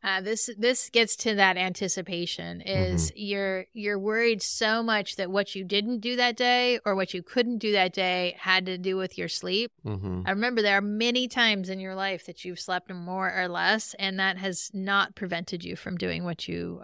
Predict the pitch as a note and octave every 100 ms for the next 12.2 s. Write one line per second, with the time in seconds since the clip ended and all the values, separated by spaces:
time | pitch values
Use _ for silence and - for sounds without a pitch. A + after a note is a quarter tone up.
0 | - F3+ F3 D#3+ A3 G#3+ G#3 F3+ E3+ D#3
1 | F3 E3+ E3 E3 _ _ _ _ - F#3
2 | F3 - _ B3 B3+ B3 F#3 F#3+ F#3+ -
3 | F3 F3 F3+ - D#2+ D#2+ F#3+ G#2+ G2+ F#2+
4 | G#2 - B2+ - D#3 - - A2+ A#2 G2
5 | B2 A2 A2 - G2+ F#2 - - F2+ -
6 | G#2 B2 B2 F#2+ - _ _ _ _ _
7 | _ _ G#2 G2 G2 F#2 F2 - G2+ F#2+
8 | - B2+ C3 B2+ G2 - G2+ A2+ F#2+ F2
9 | E2+ F2 - F2+ G2 F#2 G2+ - G#2+ F#2
10 | G2+ - - A#2 B2+ B2+ G#2+ G2+ F#2+ F#2
11 | F2 - G#2+ G#2+ G2 F2 F2 - - -
12 | D#2